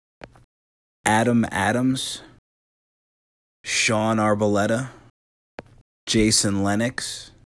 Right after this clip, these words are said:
Troy Umfletta, Josh Castor, Andrew Roy, Bruce Nellis,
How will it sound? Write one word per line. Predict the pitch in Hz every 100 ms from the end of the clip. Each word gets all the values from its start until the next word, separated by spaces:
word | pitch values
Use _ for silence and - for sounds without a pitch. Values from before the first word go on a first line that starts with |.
| _ - - _ _ _ -
Troy | - 120 123 123 120
Umfletta, | - 104 95 - 113 117 - 135 143 - - _ _ _ _ _ _ _ _ _ -
Josh | 104 107 107 107 -
Castor, | - 113 104 107 - 120 123 - - _ _ _ _ _ _ _ _
Andrew | 110 113 120 113 120 120
Roy, | 107 104 101 113 123 135 131 - - _ _ - - - _ -
Bruce | 95 101 107 127 - -
Nellis, | 104 104 131 - - -